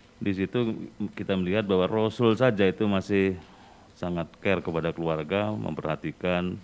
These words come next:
memanfaatkan waktu, dan seterusnya. Sehingga kita pun harus juga meniru beliau. Sesibuk apapun kita,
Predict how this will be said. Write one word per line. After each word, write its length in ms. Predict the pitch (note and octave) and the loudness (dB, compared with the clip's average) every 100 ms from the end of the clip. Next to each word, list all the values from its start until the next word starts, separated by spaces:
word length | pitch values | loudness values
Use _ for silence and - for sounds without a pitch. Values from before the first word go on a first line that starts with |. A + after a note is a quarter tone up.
| - | -10
memanfaatkan 680 | E2 D#2+ D#2 D#2 D#2 - D#2+ | -6 -4 -4 -6 -8 -6 -6
waktu, 600 | D#2 D2 - F2+ G2 A2 - - - - - - - | -6 -8 -6 -4 -4 -6 -14 -20 -20 -20 -20 -20 -20
dan 200 | - F#2+ | -4 -2
seterusnya. 680 | F#2+ - G2 G#2 G2 F2 D#2 | -2 -4 -2 0 0 0 -2
Sehingga 800 | D#2 F2 E2 D#2+ D#2+ D#2+ D#2+ D#2 D#2 - - - - | -4 -4 -2 0 0 0 0 -4 -10 -20 -20 -20 -12
kita 340 | A2 G#2+ B2+ C3 | -4 2 4 4
pun 420 | - F#2+ A2 C3 - - - - | 4 2 2 -4 -12 -20 -20 -8
harus 260 | E2 E2 | -6 -6
juga 240 | - E2 E2+ | -8 -8 -6
meniru 380 | F2 E2+ D#2+ F2 | -4 -4 -4 -4
beliau. 460 | E2+ A2 G2 E2+ A2+ - - - - - - - - - - - - - - - | 0 2 2 2 -4 -12 -20 -20 -20 -20 -20 -20 -20 -20 -20 -20 -20 -20 -20 -20
Sesibuk 560 | - F#2+ - G#2 F#2 - | -10 -8 2 4 4 2
apapun 560 | G2 G#2+ G#2 - A#2 | 2 4 2 4 4
kita, 400 | F#2+ F2+ E2+ D#2 | 4 0 -4 -6